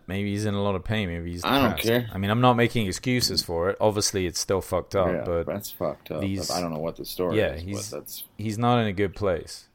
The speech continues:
Speaker 1: obviously. Just lost, broke his ankle,
Speaker 2: I'm
Speaker 1: hanging out with Justin Bieber.
Speaker 2: I was gonna say, not
Speaker 1: I mean,
Speaker 2: in a
Speaker 1: he's
Speaker 2: good
Speaker 1: making
Speaker 2: place,
Speaker 1: bad
Speaker 2: sitting on
Speaker 1: choices.
Speaker 2: fucking a hundred mil and broken foot, whatever. I think he's worth over a half a mil, like, what,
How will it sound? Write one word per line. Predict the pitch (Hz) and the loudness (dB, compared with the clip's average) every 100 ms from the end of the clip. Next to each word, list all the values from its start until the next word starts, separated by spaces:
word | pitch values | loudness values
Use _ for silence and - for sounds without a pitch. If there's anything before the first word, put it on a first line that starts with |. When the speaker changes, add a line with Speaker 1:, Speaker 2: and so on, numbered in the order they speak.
| - | -6
Speaker 1:
obviously. | 90 80 - 80 - | -6 -6 -12 -14 -12
Just | - 87 95 | -8 -6 -2
lost, | 87 82 - | -2 -2 -6
broke | 80 80 | -8 -8
his | 80 | -10
ankle, | 80 78 80 80 | -10 -8 -8 -6
Speaker 2:
I'm | 90 76 - - | -4 -6 -12 -8
Speaker 1:
hanging | 104 98 | -6 -4
out | 95 | -4
with | 82 | -4
Justin | 82 82 - 85 | -2 -2 -2 -4
Bieber. | 87 85 | -2 2
Speaker 2:
I | 117 | 4
was | 117 107 | 4 4
gonna | 113 | 2
say, | |
not | 107 | 2
Speaker 1:
I | 113 | 4
mean, | |
Speaker 2:
in | |
a | 110 | 4
Speaker 1:
he's | 107 | 2
Speaker 2:
good | |
Speaker 1:
making | 101 113 110 | 2 4 4
Speaker 2:
place, | |
Speaker 1:
bad | 85 80 | 4 2
Speaker 2:
sitting | - 110 101 | 4 4 4
on | 90 | 0
Speaker 1:
choices. | 85 98 | -2 -4
Speaker 2:
fucking | 95 87 | -4 -4
a | 85 | -6
hundred | 92 87 82 | -4 -4 -4
mil | 85 85 80 - - | -4 -4 -6 -10 -14
and | 85 76 | -12 -6
broken | 85 82 78 - | -6 -6 -12 -8
foot, | 87 80 - _ _ _ _ | -4 -6 -8 _ _ _ _
whatever. | 87 82 78 73 - 85 | -6 -6 -6 -8 -12 -16
I | |
think | 85 120 | -6 -2
he's | 92 87 | -2 -4
worth | 82 | -6
over | 80 80 76 | -6 -8 -8
a | 78 | -8
half | 85 82 82 | -8 -8 -10
a | |
mil, | 78 76 - | -10 -10 -12
like, | 76 71 - | -14 -14 -14
what, | 80 | -14